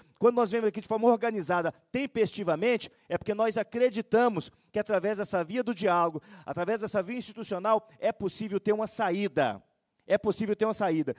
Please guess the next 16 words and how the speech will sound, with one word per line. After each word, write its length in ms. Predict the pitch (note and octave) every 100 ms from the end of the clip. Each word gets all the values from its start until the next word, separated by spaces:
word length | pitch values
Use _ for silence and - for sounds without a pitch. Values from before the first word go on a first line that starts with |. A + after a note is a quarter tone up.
| - A#3
E 120 | G3
nós 240 | G3+ A#3+ A3
estamos 640 | - - C4+ C#4 A3+ - -
alertando 840 | A#3 B3+ A#3+ G#3+ - A3 A#3 G3+ F3
o 20 |
governo 540 | D#3+ C3 E3 E3+ F#3 _ F3
e 120 | F#3
alertando 500 | A3 A3 - - A#3+
a 60 | A3
sociedade. 760 | A3 G3+ E3 C#3 C3 A2 - _ _ _ _ _ _ _ -
Tem 100 | G3
um 120 | A3
governo 500 | G#3 D3+ F#3+ G#3 G3
maluco 640 | F#3 F3 F#3 G#3 - - - _ _ -
em 140 | D#3+
Brasília 640 | E3+ E3+ C#3 F#3+ A3 C3+